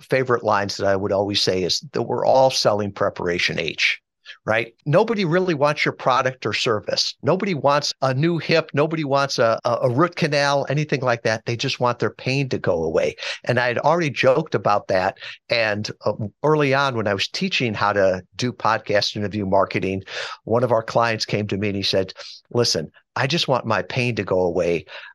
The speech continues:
I don't want you to train me to be a proctologist." He says,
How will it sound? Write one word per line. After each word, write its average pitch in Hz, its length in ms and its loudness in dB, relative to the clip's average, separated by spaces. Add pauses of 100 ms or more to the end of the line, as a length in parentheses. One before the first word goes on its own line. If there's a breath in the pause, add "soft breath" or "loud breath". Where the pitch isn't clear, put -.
I 123 140 0
don't 131 140 -2
want 110 240 0
you 107 80 -2
to 98 80 -6
train 110 380 0
me 95 260 -2
to - 120 -6
be 110 140 0
a 95 60 2
proctologist." - 1080 0
He 101 120 -6
says, 101 260 -2